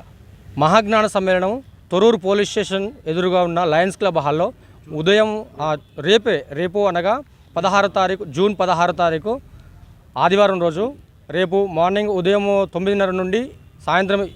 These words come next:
నాలుగున్నర వరకు ఈ కార్య-, మహాజ్ఞాన సమ్మేళనం కార్యక్రమం నిర్వహించడం జరుగుతుంది. కావున దయచేసి మీ అందరికీ పేరు పేరున నేను ఆహ్వానిస్తున్నాను.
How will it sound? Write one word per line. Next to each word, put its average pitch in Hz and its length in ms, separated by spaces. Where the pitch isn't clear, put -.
నాలుగున్నర 185 440
వరకు 180 400
ఈ 170 340
కార్య-, 180 200
మహాజ్ఞాన 185 460
సమ్మేళనం 180 340
కార్యక్రమం 175 400
నిర్వహించడం 165 380
జరుగుతుంది. 156 300
కావున 180 400
దయచేసి 233 680
మీ 185 160
అందరికీ 208 420
పేరు 220 260
పేరున 220 300
నేను 220 180
ఆహ్వానిస్తున్నాను. 185 920